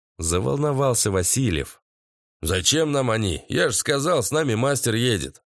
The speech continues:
Ехидно улыбнувшись, ответил тот и, повернувшись, вышел в коридор.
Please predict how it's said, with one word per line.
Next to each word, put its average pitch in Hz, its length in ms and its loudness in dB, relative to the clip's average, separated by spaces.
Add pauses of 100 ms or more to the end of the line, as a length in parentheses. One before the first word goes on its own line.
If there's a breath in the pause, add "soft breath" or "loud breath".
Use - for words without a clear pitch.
(240)
Ехидно 151 640 0
улыбнувшись, 135 720 0
ответил 120 520 0
тот 135 420 -4
и, 110 120 -2
повернувшись, 110 880 0
вышел 104 320 0
в - 80 -6
коридор. 87 640 -2